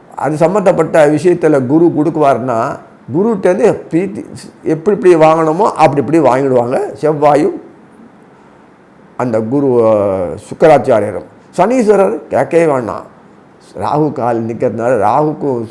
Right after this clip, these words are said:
சுக்கிரனுக்கு என்ன தொடர்பு, ராகுக்கும் புதனுக்கும் தொடர்பு எல்லாமே தெரியும் உங்களுக்கு. எப்படிலாம் ஆடினா எப்படிலாம் பண்ணலாம். உங்க லாபஸ்தானத்துல பார்க்கும்போது உங்களுடைய லாபஸ்தானத்துக்கு உரியவர் யாருன்னு பார்த்தான்னா சனீஸ்வரர் தான். அவ்வளவுதான்.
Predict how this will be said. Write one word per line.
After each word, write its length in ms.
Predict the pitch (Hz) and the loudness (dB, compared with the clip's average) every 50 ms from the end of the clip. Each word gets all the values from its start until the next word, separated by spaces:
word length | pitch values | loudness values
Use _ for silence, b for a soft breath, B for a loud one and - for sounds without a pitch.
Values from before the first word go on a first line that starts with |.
| - - | -14 -18
சுக்கிரனுக்கு 540 | - - 117 - 151 147 147 131 127 123 - | -18 -14 -6 -4 -2 -2 -2 -2 -4 -6 -4
என்ன 200 | - 131 117 120 | -4 -4 -4 -4
தொடர்பு, 640 | 113 - 110 110 104 104 107 90 - 95 95 - - - - - _ _ - | -4 -4 -4 -2 -2 -2 -4 -6 -4 -4 -6 -6 -8 -12 -20 -20 _ _ -12
ராகுக்கும் 520 | - 95 98 135 151 156 147 156 156 147 123 | -8 -6 -2 -2 -2 -2 -2 -4 -6 -6 -4
புதனுக்கும் 420 | 117 120 135 131 127 - 123 120 104 | -4 -4 -4 -4 -4 -6 -6 -8 -6
தொடர்பு 380 | - 107 104 104 95 104 110 | -6 -6 -6 -6 -6 -6 -6
எல்லாமே 320 | 95 98 107 127 143 151 160 | -6 -6 -6 -6 -6 -6 -6
தெரியும் 280 | 156 143 135 139 139 | -6 -6 -4 -4 -6
உங்களுக்கு. 440 | 131 104 98 95 82 - 85 - - - B B B B - | -6 -6 -6 -8 -8 -10 -12 -14 -14 -18 B B B B -10
எப்படிலாம் 520 | 104 110 - 135 147 147 143 160 156 123 101 | -10 -10 -8 -8 -6 -6 -6 -6 -4 -4 -4
ஆடினா 320 | 110 127 123 127 139 123 | -4 -6 -6 -8 -8 -10
எப்படிலாம் 360 | 101 110 117 113 113 113 104 | -10 -10 -8 -8 -8 -8 -8
பண்ணலாம். 360 | 95 98 90 87 87 80 - - B B B B B | -10 -10 -12 -12 -14 -14 -16 -18 B B B B B
உங்க 220 | - 123 139 131 127 | -8 -4 -2 0 2
லாபஸ்தானத்துல 800 | 123 120 147 180 180 190 185 180 - 156 143 143 139 - - 127 | 2 4 4 4 4 2 0 2 0 0 0 0 -2 -2 -4 -4
பார்க்கும்போது 920 | 104 123 113 123 120 131 131 123 117 120 127 127 131 107 95 95 - - - - - | -2 0 -2 -2 -2 -6 -8 -6 -4 -4 -4 -2 -2 -2 -4 -4 -6 -10 -14 -12 -8
உங்களுடைய 520 | - 123 151 147 151 151 143 143 131 117 123 | -6 -2 -2 0 0 0 0 0 2 2 2
லாபஸ்தானத்துக்கு 680 | 165 185 190 185 170 - 160 147 151 131 - 147 135 139 | 2 0 -2 -4 -2 -2 -2 -2 -2 -4 -4 -4 -2 -2
உரியவர் 260 | 139 139 131 123 120 | 0 0 0 0 0
யாருன்னு 440 | 113 107 104 139 143 139 131 117 117 | 0 0 0 0 -2 -2 -2 -4 -4
பார்த்தான்னா 520 | 110 110 104 95 92 90 92 95 - 277 - - - - - _ _ - - | -4 -4 -6 -6 -8 -8 -8 -8 -8 -10 -12 -18 -20 -20 -20 _ _ -12 -8
சனீஸ்வரர் 560 | 104 117 139 160 160 147 147 135 135 120 113 | -6 -4 -4 -4 -4 -4 -4 -4 -4 -4 -4
தான். 200 | 101 98 71 60 - - - - - - - - - - | -4 -6 -8 -8 -12 -20 -20 -20 -20 -16 -12 -8 -6 -2
அவ்வளவுதான். 600 | 127 135 156 185 208 202 220 208 165 131 113 104 | 0 2 2 2 2 2 0 0 0 -2 -4 -6